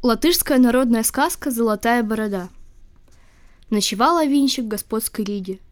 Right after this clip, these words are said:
и не было ему по ночам покоя. То кто-то колосники передвигает, то цепами стучит, только грохот раздается, то просто шум стоит. Решил Авинщик дознаться, кто же это по ночам ему спать не дает. В ту ночь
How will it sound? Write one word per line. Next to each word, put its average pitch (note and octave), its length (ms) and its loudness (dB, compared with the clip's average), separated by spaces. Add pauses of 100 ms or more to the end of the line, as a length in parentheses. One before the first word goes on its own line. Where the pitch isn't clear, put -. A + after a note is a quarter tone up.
(160)
и G#3 60 -2
не G#3+ 180 4
было B3+ 200 4
ему A#3 180 2
по A3 100 -6
ночам G#3 320 -4
покоя. F#3 480 -10 (640)
То E4+ 100 -2
кто-то C4 300 -2
колосники F#3+ 540 -2
передвигает, A3+ 840 -2
то E4 100 -4
цепами A3+ 460 0
стучит, - 540 -10 (100)
только A3+ 240 -2
грохот G#3 320 -2
раздается, F#3+ 640 -4 (240)
то C#4+ 140 -2
просто A3 320 -4
шум G3 180 -6
стоит. F#3 400 -10 (500)
Решил G3 360 -2
Авинщик C#4 480 0
дознаться, B3+ 560 -2 (260)
кто D4+ 160 -2
же C#4+ 80 0
это D4 160 -6
по C4+ 80 -2
ночам C4+ 320 2
ему C4 200 4
спать G3+ 300 -2
не F3+ 120 -6
дает. E3 400 -12 (480)
В - 80 -14
ту G3+ 100 -2
ночь A3+ 320 -4